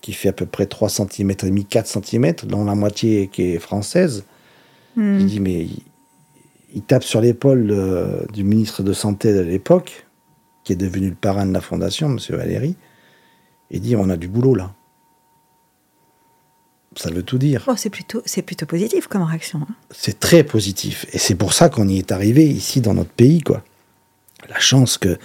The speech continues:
Speaker 1: ça se passe dans notre pays. Ça serait pas passé pareil, malheureusement, je pense, en France, si, euh, j'aurais pas pu avancer si vite si j'avais été en France. La preuve,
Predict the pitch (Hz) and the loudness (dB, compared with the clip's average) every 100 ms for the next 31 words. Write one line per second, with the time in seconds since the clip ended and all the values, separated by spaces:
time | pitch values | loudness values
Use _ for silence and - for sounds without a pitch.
0 | - - 101 - 110 107 95 87 - 143 | -16 -2 0 2 2 2 0 -2 -4 0
1 | 147 139 - _ _ _ _ _ - 110 | 2 2 -4 _ _ _ _ _ -4 0
2 | 123 131 135 120 107 117 - 92 95 98 | 2 4 4 2 0 -2 0 0 2 2
3 | 90 87 82 85 92 95 95 92 - 95 | 0 -2 -4 -4 -4 -4 -4 -6 -6 -8
4 | - 92 - 104 107 - - _ _ _ | -6 -10 -6 -4 -4 -6 -10 _ _ _
5 | - - - 104 95 92 78 - - - | -14 -10 -8 -4 0 2 2 -2 -6 -12
6 | - _ _ _ _ _ _ _ _ _ | -20 _ _ _ _ _ _ _ _ _
7 | _ - 104 113 120 131 - 127 120 107 | _ -2 4 4 6 4 4 4 4 2
8 | 104 107 - 110 - 107 120 - - - | 0 -2 0 -2 0 0 -2 -4 -12 -8
9 | 101 92 90 90 87 87 - - - - | -2 0 0 -2 -4 -6 -8 -10 -8 -10
10 | - _ _ - - - 143 110 | -12 _ _ -6 -4 4 4 4